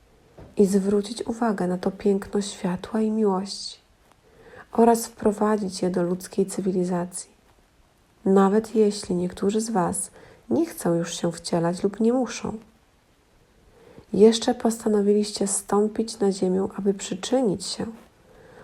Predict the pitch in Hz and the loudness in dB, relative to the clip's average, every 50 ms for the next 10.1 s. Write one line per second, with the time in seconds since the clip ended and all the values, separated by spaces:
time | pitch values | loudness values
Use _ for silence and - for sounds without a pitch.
0 | - - - 202 196 - 208 208 - - 208 202 - 208 214 214 214 - 233 226 | -8 -2 0 0 2 2 2 2 4 2 2 2 2 0 2 0 2 4 2 2
1 | 226 226 226 220 226 233 233 226 - - 247 240 226 208 175 175 175 170 175 - | 4 4 4 6 6 4 2 -2 -4 -6 -4 -2 0 0 0 0 -2 -2 -4 -6
2 | - - 190 - - - 208 196 196 - - - 196 190 190 - - _ _ _ | -8 -8 -8 -8 -8 -6 -6 -6 -6 -8 -10 -10 -10 -10 -10 -14 -20 _ _ _
3 | _ _ _ _ _ _ _ _ _ _ _ _ _ _ _ _ _ - - - | _ _ _ _ _ _ _ _ _ _ _ _ _ _ _ _ _ -10 -4 0
4 | - 214 233 240 - - - - - - - _ _ _ _ _ _ _ _ _ | 2 2 2 2 -2 -6 -8 -12 -14 -14 -14 _ _ _ _ _ _ _ _ _
5 | - - - - - - - - _ _ _ - - 214 202 - - 208 208 220 | -20 -20 -20 -20 -20 -20 -20 -20 _ _ _ -2 0 0 2 4 4 6 6 6
6 | 240 240 - - 226 226 226 - 220 208 208 214 220 202 185 185 - - - - | 4 2 0 -2 -2 0 2 4 4 6 6 6 6 4 4 0 -2 -4 -6 -8
7 | 208 - - - - - - - - 190 190 185 185 - 185 185 185 185 196 202 | -10 -12 -16 -10 -4 0 0 2 4 2 2 2 0 -2 -2 0 0 2 2 2
8 | 196 190 190 180 185 - - 214 202 - - 202 190 175 175 175 175 - - 190 | 0 0 0 -2 -2 -2 -2 -4 -2 -2 -2 -2 0 0 0 -2 -4 -4 -4 -2
9 | 190 185 180 185 185 - - 185 185 185 185 - 185 190 190 196 - - - - | -2 -2 -2 -2 -4 -4 -2 -2 -2 -2 -2 -4 -4 -4 -4 -6 -8 -12 -12 -10
10 | 208 196 | -10 -10